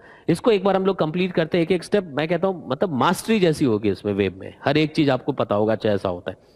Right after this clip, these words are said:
तो ये कैसे लिख दिया हमने, यहां तक समझ आ गया। अब आगे क्या करना है, ये हो गया स्नैपशॉट से, मतलब एक किसी टाइम टी पे पल्स का स्नैपशॉट ले लिया, अब उससे खींचेंगे, उससे इक्वेशन डिराइव करेंगे।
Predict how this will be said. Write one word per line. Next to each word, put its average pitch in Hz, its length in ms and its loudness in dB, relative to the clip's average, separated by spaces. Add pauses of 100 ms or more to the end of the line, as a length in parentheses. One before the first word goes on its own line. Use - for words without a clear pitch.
(440)
तो 151 60 2
ये 196 80 4
कैसे 196 280 2
लिख 208 140 2
दिया 202 140 2
हमने, 202 140 4
यहां 196 120 4
तक 196 120 2
समझ 196 300 4
आ 185 100 4
गया। 208 160 2 (560)
अब 214 260 0
आगे 190 260 4
क्या 247 160 2
करना 233 280 2
है, 254 120 2
ये 185 180 4
हो 214 120 4
गया 247 180 2 (520)
स्नैपशॉट 208 640 2
से, 240 220 0 (580)
मतलब 156 220 -2
एक 160 220 -2 (340)
किसी 220 200 2
टाइम 214 240 2
टी 220 160 0
पे 240 140 2
पल्स 180 320 0
का 196 100 2
स्नैपशॉट 175 500 0
ले 208 100 4
लिया, 208 200 2 (100)
अब 190 100 2
उससे 208 240 2
खींचेंगे, 104 480 -2 (200)
उससे 156 240 0
इक्वेशन 135 360 0
डिराइव 104 320 0
करेंगे। 98 280 -4